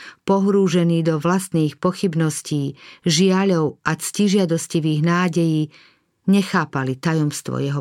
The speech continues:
poslania. V nebi žil vo vzduši lásky a spoločenstva, ale na svete, ktorý stvoril, bol osamotený.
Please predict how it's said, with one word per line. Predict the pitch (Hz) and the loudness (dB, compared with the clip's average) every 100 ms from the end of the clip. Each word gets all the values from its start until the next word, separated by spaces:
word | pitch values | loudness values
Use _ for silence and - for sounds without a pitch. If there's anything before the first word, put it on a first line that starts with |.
| 139 | -4
poslania. | 151 - 151 147 143 147 147 _ _ _ _ _ _ _ _ _ _ | -6 -4 -6 -6 -6 -10 -14 _ _ _ _ _ _ _ _ _ _
V | 170 | 0
nebi | 196 226 233 | 2 2 2
žil | 190 208 175 | 2 2 2
vo | |
vzduši | 185 190 208 190 196 | 2 0 0 0 0
lásky | 165 151 170 - - 190 185 185 - - - | 0 2 0 -4 -4 0 0 -4 -18 -20 -8
a | |
spoločenstva, | 151 - 170 170 175 - 175 175 - 170 175 170 _ _ _ _ _ | -6 -2 0 2 0 0 0 0 -2 -2 -2 -4 _ _ _ _ _
ale | - 180 185 | 0 4 4
na | 190 | 2
svete, | - 220 220 | 2 0 0
ktorý | 190 - 185 175 | -4 0 0 2
stvoril, | 165 - - 175 190 180 143 135 _ _ _ _ _ _ - | 0 -2 -2 0 0 0 -2 -8 _ _ _ _ _ _ -2
bol | 180 175 | 2 2
osamotený. | - 185 190 147 135 - 139 135 139 | 0 -2 0 -2 -4 -6 -6 -6 -8